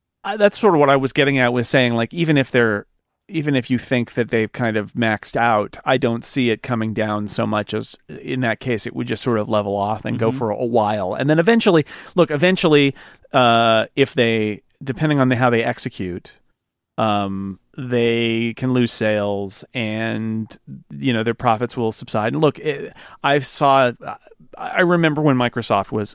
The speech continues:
Speaker 1: an unbeatable giant. And the, the fact is, Microsoft,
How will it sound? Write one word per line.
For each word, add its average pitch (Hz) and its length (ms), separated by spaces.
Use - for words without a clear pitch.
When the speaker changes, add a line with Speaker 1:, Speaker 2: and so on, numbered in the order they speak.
Speaker 1:
an 120 300
unbeatable 113 560
giant. 98 520
And 127 240
the, 143 160
the - 100
fact 180 300
is, 170 260
Microsoft, 139 760